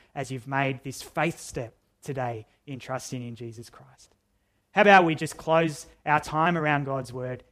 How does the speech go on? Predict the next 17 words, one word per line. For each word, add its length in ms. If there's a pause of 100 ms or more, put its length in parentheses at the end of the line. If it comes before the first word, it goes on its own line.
(100)
in 140
prayer 440
right 240
now? 200 (1040)
Jesus, 360
we 160
thank 460
you 180
for 500 (440)
your 340
goodness, 600
your 160
faithfulness, 840
your 420 (180)
heart 560
to 140
love 560